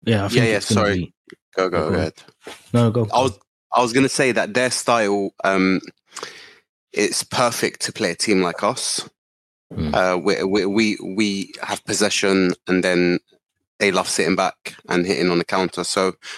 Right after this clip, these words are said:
Speaker 2: I do think we have to bring something else to, to the table if we wanna, if we wanna get all three points. We can't go with the normal,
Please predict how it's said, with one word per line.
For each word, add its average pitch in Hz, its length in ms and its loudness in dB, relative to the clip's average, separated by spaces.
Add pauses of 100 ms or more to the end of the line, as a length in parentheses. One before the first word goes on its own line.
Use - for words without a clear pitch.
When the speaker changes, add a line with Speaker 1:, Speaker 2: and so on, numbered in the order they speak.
(100)
Speaker 2:
I 95 60 -2
do 113 160 0
think 98 200 2
we 101 80 4
have 98 140 -2
to - 80 -4
bring 95 220 2
something 95 340 0
else 95 260 -2
to, 87 280 -2 (140)
to - 120 -6
the 82 80 -10
table 80 520 -2
if - 160 -12
we 90 100 0
wanna, 85 380 0
if - 120 -18
we 80 60 -2
wanna 85 160 2
get 78 160 -4
all 85 120 -8
three 80 200 -6
points. - 480 -4
We 90 80 -8
can't 92 260 2
go 95 120 0
with 90 160 0
the 95 60 0
normal, 90 460 2